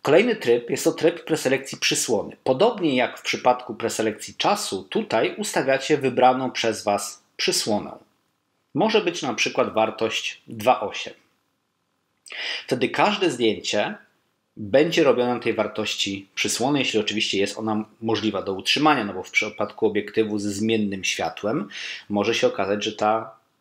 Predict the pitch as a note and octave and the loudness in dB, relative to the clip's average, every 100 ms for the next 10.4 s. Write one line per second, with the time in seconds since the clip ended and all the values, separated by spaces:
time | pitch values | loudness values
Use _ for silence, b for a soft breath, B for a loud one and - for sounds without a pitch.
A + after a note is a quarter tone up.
0 | _ _ - G#2+ A2 G#2 G#2 G#2 A#2 G2+ | _ _ -4 -2 0 0 0 -2 -4 -4
1 | F#2+ G#2+ G2 G2+ - G#2+ A2+ G2+ - G#2 | -4 -4 -4 -4 -2 -2 -2 -4 -4 -6
2 | - F#2 G2 F2 F#2+ E3 G#3 - B B | -6 -6 -6 -6 -2 -2 -4 -12 B B
3 | B B G#2+ F#2+ F#2 A2 C3 F3 E3+ E3 | B B -14 -10 2 4 6 4 0 0
4 | A2 G2 - C3 G#2+ A2+ - G2 - _ | 0 -2 -2 -4 -2 -4 -2 -4 -4 _
5 | _ _ - A#2 B2+ - - - - _ | _ _ -8 -2 -2 -4 -6 -6 -10 _
6 | _ _ _ _ _ _ _ _ _ B | _ _ _ _ _ _ _ _ _ B
7 | B B B - C3 F#3 G#3 G3 F3+ - | B B B 2 4 4 2 0 0 2
8 | E3 E3 D#3+ - D3 D3+ D3 D3 C3+ - | 0 0 0 0 2 2 0 -2 -4 2
9 | C#3 C3+ B2+ - D3 A2 - - _ _ | 4 4 2 0 2 0 -2 -14 _ _
10 | - G2 - - | -8 -6 -6 -10